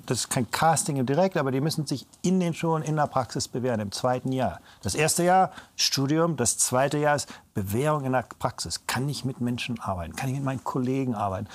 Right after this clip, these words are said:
Das ist das entscheidende Kriterium. Also es gibt's durchaus. Man muss sich ja fragen, in Deutschland, die Lehrkräfte werden gut bezahlt. Es gibt kein Land in der O E C D, das so hohe Lehrergehälter hat. Und trotzdem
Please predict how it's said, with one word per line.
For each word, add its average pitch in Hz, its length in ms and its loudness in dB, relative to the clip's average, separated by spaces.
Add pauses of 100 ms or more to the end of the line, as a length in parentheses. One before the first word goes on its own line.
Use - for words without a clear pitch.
(220)
Das 123 180 0
ist 143 120 0
das 139 120 2
entscheidende 117 520 0
Kriterium. 117 260 -2 (280)
Also 135 180 4
es - 160 2
gibt's - 340 2 (300)
durchaus. 156 540 4
Man 120 120 4
muss 190 140 6
sich 180 80 6
ja 156 60 4
fragen, 175 420 4 (320)
in 131 120 -2
Deutschland, 147 460 2
die 139 60 0
Lehrkräfte 123 520 0
werden 120 200 4
gut - 180 -2
bezahlt. 135 380 2
Es 123 120 0
gibt - 200 -4
kein 123 260 0
Land 135 160 2
in 131 140 -2
der 127 100 2
O 123 80 2
E 123 80 -2
C - 180 -2
D, 120 180 0
das 110 220 0
so 117 160 -2
hohe 120 220 0
Lehrergehälter 101 760 0
hat. 127 180 -2
Und 123 120 -6
trotzdem 170 520 -2